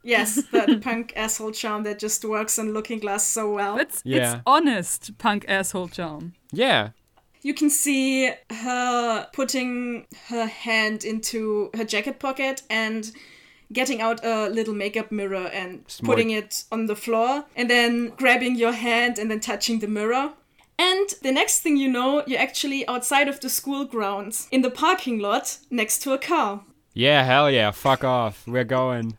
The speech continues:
Speaker 3: We're driving off into the sunset.
Speaker 2: You're fourteen years old and already on the run. <laughs>
Speaker 3: Yeah.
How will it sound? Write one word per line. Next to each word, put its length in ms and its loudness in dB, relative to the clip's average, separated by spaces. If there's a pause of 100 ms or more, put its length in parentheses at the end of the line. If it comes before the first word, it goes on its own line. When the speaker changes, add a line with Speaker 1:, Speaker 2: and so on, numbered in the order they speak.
(140)
Speaker 3:
We're 140 2
driving 360 6
off 160 4
into 140 -2
the 100 0
sunset. 560 2 (180)
Speaker 2:
You're 200 2
fourteen 400 4
years 160 4
old 260 4
and 160 -6
already 420 0
on 180 -4
the 120 -6
run. 440 -6
<laughs> 60 -20 (320)
Speaker 3:
Yeah. 500 0